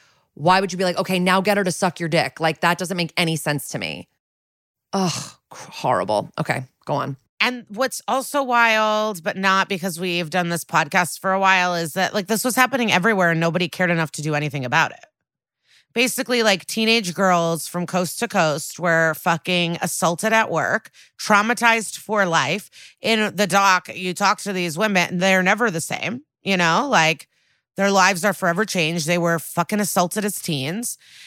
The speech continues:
Speaker 2: And then that was that.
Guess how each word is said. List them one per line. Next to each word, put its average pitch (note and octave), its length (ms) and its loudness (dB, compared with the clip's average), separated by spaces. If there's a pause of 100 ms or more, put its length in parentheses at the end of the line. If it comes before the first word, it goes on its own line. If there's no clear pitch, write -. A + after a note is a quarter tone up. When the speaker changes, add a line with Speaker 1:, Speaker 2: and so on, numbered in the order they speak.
(200)
Speaker 2:
And G3+ 260 2
then G#3 640 2 (1120)
that G#3+ 160 2
was A3 160 -2
that. D4+ 380 2